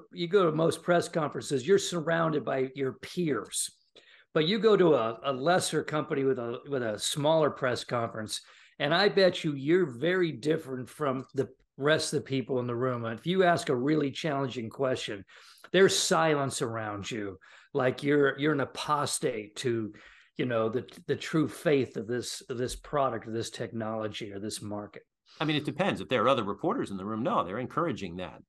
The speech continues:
Speaker 2: Um, if it's just me and executives, yeah. And that's the,
Speaker 1: Yeah, of
Speaker 2: that's
Speaker 1: course.
Speaker 2: what we do, you know, when we go into that den. But, um, but right, that's our job, is to say, "Hey, I know you're all excited about this, but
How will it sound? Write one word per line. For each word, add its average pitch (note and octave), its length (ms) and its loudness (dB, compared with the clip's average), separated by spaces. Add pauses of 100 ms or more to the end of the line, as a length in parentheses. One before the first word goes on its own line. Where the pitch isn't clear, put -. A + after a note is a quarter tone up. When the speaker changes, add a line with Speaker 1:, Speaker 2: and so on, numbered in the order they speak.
Speaker 2:
Um, D2+ 320 -4
if - 160 -10
it's - 120 -8
just - 180 -2
me C3+ 140 2
and A2 80 0
executives, A2 580 -2
yeah. E3 260 0 (180)
And A#2+ 120 -4
that's A2+ 200 -6
the, G#2+ 100 -4
Speaker 1:
Yeah, G2+ 60 -2
of F#3+ 140 4
Speaker 2:
that's - 120 -14
Speaker 1:
course. E3 140 -8 (140)
Speaker 2:
what G2+ 140 -12
we A2 120 0
do, G2 420 0
you G#2+ 100 -4
know, E2+ 120 -12
when F#2+ 100 -10
we F#2+ 80 -6
go F#2+ 180 -4
into F#2 140 -6
that D#2 240 -10
den. F#2+ 360 -6 (420)
But, G2+ 220 -2 (100)
um, E2+ 560 -2
but C#3 100 -2
right, F#3+ 180 2
that's A#2+ 200 -2
our B2+ 80 4
job, A2 400 4
is F#2 160 -6
to G2+ 100 -10
say, G2+ 240 0
"Hey, C3+ 140 0
I C3 100 0
know C#3 140 4
you're B2 140 4
all B2 160 4
excited A2 400 -2
about F2+ 220 -4
this, G#2 180 -8
but E2+ 420 -6